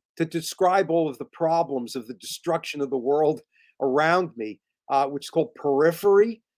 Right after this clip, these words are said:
I have it on the internet. It's got certain sections which are a little risque because I had to describe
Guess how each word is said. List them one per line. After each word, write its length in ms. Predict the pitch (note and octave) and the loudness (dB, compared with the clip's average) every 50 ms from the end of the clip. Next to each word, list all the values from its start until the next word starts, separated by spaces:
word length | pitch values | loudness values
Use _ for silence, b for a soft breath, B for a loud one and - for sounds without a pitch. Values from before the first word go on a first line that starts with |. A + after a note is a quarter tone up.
| _ _ - | _ _ -2
I 120 | D#3 D#3 | 0 2
have 240 | C#3+ F3 G3 G3 F#3 | 4 4 4 4 4
it 80 | F#3 E3+ | 2 2
on 120 | D#3+ D#3 | 0 0
the 160 | D3 C#3+ D3 | -2 -2 0
internet. 560 | F3+ G3+ F3+ - E3+ D#3+ C#3+ B2+ A2 A2 A#2 - | -2 -2 -2 -4 -6 -4 -4 -4 -6 -6 -8 -8
It's 140 | B2+ B2 - | -12 -12 -2
got 240 | - F3 E3+ E3 - _ _ _ _ | 0 0 0 0 -4 _ _ _ _
certain 360 | - - - G#3 G#3+ G3 F3 | -4 -2 0 0 0 -4 -8
sections 580 | D#3+ - - F3+ E3+ E3 - - D#3+ C#3+ - - | -8 -2 -2 -2 -2 -2 -4 -6 -6 -8 -8 -10
which 180 | C#3+ C3+ - - | -10 -10 -6 -4
are 60 | D3 | -2
a 60 | C#3 | -2
little 220 | D3 F3 E3+ D3 B2+ | 0 0 0 0 0
risque 640 | B2 D3 D3 - - - - - E3 D#3+ F3+ E3+ D#3 | 0 0 -2 -2 -4 -10 -6 -2 -2 0 0 0 -2
because 360 | A#2+ B2 A#2+ - C#3+ B2+ C3 | -4 -6 -8 -6 -8 -6 -6
I 120 | C3+ B2 A#2+ | -6 -4 -4
had 160 | C#3 C#3+ - | -4 -6 -4
to 100 | - - | -6 -8
describe 640 | - - C#3 C3 - - - D3+ D3 D3+ D3+ C3+ - | -6 -6 -10 -10 -10 -6 -4 -2 0 0 -2 -4 -6